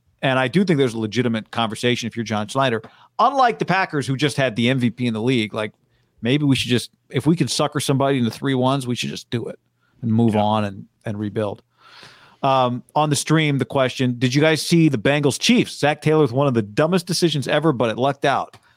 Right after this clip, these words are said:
Speaker 1: So if you missed it, they've got the ball on the goal line with a minute and change left,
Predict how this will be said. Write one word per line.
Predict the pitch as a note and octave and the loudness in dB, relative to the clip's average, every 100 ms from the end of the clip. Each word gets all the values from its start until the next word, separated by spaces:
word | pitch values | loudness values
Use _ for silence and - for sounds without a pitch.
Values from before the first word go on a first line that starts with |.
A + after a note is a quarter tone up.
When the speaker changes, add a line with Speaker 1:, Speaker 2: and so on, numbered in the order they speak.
| _ _ | _ _
Speaker 1:
So | - | -8
if | E3 | -2
you | |
missed | E3 A3 A3+ E3 | 2 2 2 0
it, | C#3 - _ _ _ - | 0 -2 _ _ _ 0
they've | F#3 | 2
got | A#3+ A3+ | 2 0
the | D3+ | 0
ball | D#3+ D#3 D3 C3+ - _ _ _ _ _ _ _ _ _ - - | 2 4 4 2 -4 _ _ _ _ _ _ _ _ _ -16 0
on | E3+ A#3+ | 2 2
the | G3 | 0
goal | D3 F3 B2 | 2 2 2
line | F2 F2+ B2 _ _ _ _ _ _ - | -2 -6 -16 _ _ _ _ _ _ -4
with | C3+ D3+ C3+ - - | 2 2 0 -4 -4
a | |
minute | C#3+ D#3 A3 A3 | 0 2 2 2
and | D#3+ C3+ | -2 -2
change | D#3 D3 C#3+ C3+ | -2 -2 -4 -2
left, | C3 B2+ - | 0 0 -4